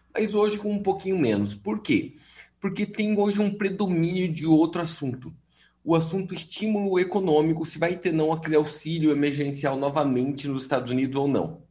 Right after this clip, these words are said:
tá? Ontem passou pelo Senado a aprovação de começar a votação.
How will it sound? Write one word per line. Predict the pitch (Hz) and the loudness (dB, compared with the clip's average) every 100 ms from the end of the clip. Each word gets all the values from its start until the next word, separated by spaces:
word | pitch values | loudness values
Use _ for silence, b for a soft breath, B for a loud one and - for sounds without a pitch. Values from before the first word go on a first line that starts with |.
| _ | _
tá? | - 110 - B B B B | -2 0 -2 B B B B
Ontem | - 185 220 214 175 | 0 2 4 0 -2
passou | 160 156 160 | 0 0 -2
pelo | 156 139 | -2 -4
Senado | 135 135 127 123 | -2 0 2 2
a | |
aprovação | 127 117 117 120 | 0 -4 -4 -6
de | 107 | -6
começar | - 135 123 170 160 | -4 -4 -2 0 0
a | |
votação. | 160 139 131 - 151 175 208 | 0 -2 -2 -2 -2 -2 -4